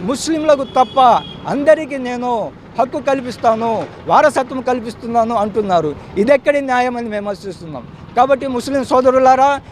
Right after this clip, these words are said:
మీ దగ్గర వచ్చే నాయకులను నిలదీయండి. మీరు ఓటు వేయకున్నా పర్వాలేదు, నోటాకు ఓటు వేయండి. ఓటుకు ఎంత విలువ ఉందో నోటాకు కూడా అంతే విలువ ఉంది.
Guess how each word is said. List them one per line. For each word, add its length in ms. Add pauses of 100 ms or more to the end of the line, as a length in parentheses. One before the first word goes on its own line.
(140)
మీ 140
దగ్గర 300
వచ్చే 200
నాయకులను 520
నిలదీయండి. 760 (280)
మీరు 200
ఓటు 340
వేయకున్నా 600
పర్వాలేదు, 720 (240)
నోటాకు 460
ఓటు 280
వేయండి. 400
ఓటుకు 420
ఎంత 220
విలువ 320
ఉందో 380 (280)
నోటాకు 400
కూడా 260
అంతే 260
విలువ 280
ఉంది. 360